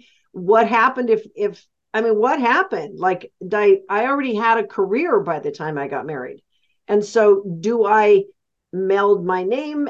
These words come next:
And then I finally went, "Well, I don't want my kids to have to fight over what their last name is and have that whole conversation. So I'll just yield and go with the name I had." And then years later, I did end up divorced,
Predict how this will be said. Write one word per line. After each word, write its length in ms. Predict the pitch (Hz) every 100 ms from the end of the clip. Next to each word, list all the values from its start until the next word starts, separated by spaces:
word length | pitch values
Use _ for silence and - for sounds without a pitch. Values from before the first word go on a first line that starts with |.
| -
And 160 | 202
then 100 | 202
I 140 | 202 196
finally 360 | 214 208 208
went, 280 | 196 196 -
"Well, 340 | 208 226 262 -
I 100 | 208
don't 160 | 208
want 200 | 202 202
my 140 | 180 180
kids 540 | - 311 294 240 -
to 140 | - 190
have 340 | 196 190 180
to 120 | 185
fight 440 | - - 214 208 208 -
over 680 | 190 220 190 185 185 185 - _ _ _ _
what 460 | - 180 196 220 202
their 180 | 226 214
last 360 | 208 190 185 -
name 320 | 220 240 240
is 380 | 214 214 202 -
and 320 | 180 185 180 175
have 260 | 202 214 220
that 180 | 208 185
whole 200 | 196 208
conversation. 840 | 202 196 190 185 208 190 202 185 180
So 220 | 214 202
I'll 140 | 196
just 280 | 180 190 170
yield 460 | 175 190 208 202 190
and 180 | 170
go 140 | 180 175
with 200 | 175 170
the 80 | 165
name 260 | 170 165
I 140 | 165 180
had." 380 | 240 - 190 180 _ _ _ _
And 220 | 208 233 220
then 220 | 226 226
years 260 | 214 208 208
later, 480 | 302 277 226 220 208
I 120 | 190
did 240 | 185 269
end 180 | 294 208
up 120 | 190 -
divorced, 640 | 180 165 165 196 - -